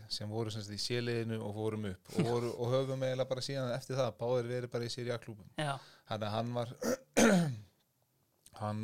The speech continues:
Speaker 1: við erum bara miklu vinir líka og mér er alltaf einhvern veginn, ég er alltaf nú ótrúlega vel við Brasilíumenn.
Speaker 2: Já.
Speaker 1: Við erum að, ég á, ég á nokkra brasilíska vini
Speaker 2: Mhm.
Speaker 1: og, hérna, bara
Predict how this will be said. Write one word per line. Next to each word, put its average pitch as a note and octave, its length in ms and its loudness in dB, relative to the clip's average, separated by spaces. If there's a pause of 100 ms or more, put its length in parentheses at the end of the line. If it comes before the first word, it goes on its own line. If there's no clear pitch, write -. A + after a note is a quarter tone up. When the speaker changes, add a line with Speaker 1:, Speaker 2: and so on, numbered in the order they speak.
Speaker 1:
við G#2+ 160 0
erum G#2 160 -4
bara G#2 160 -2
miklu G#2 240 -6
vinir B2 260 -6
líka B2+ 320 -6
og A2 300 -4 (840)
mér G#2+ 120 -4
er A2+ 60 -2
alltaf A#2 260 -2 (160)
einhvern A#2 260 -4
veginn, A#2 220 0 (400)
ég A2+ 100 -6
er A2 60 -6
alltaf A2+ 180 -4
nú A2+ 80 0
ótrúlega B2+ 380 0
vel C#3+ 100 0
við C3 240 0
Brasilíumenn. F3 640 2
Speaker 2:
Já. E3 160 6 (220)
Speaker 1:
Við A2+ 100 -4
erum B2 160 0
að, A#2+ 140 0
ég A#2+ 100 2
á, B2 100 4 (200)
ég B2 160 2
á C3 60 4 (100)
nokkra C#3 400 0
brasilíska C#3+ 500 0
vini D#3 220 -2 (140)
Speaker 2:
Mhm. D#3+ 280 4 (520)
Speaker 1:
og, A2+ 360 0 (460)
hérna, A#2 480 -6 (560)
bara - 180 -8